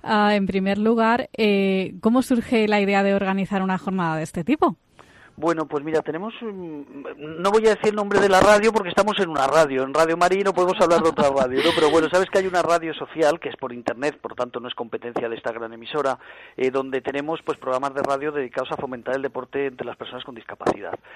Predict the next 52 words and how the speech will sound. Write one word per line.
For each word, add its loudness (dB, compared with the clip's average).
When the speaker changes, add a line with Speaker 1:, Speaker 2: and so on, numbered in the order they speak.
Speaker 2:
Y -12
por -2
otro -4
lado 2
hacemos -2
otro -6
programa -2
de 0
radio -2
que -8
es 0
Salud, -2
eh, -4
sobre -2
el -6
deporte -2
con -6
la, -4
los -8
directivos -6
de, -2
eh, -12
perdón, -4
los -10
grandes -4
profesionales -8
de 0
la -2
Clínica -8
Centro, -6
que -12
aunque -12
a -8
tus -18
oyentes -12
no -10
les -8
suene, -6
de, -12
del -14
resto -12
de -10
España -2
y -6
de -10
Madrid -8
a -8
uno -12
les -10
sonará, -6
y, -8
eh, -14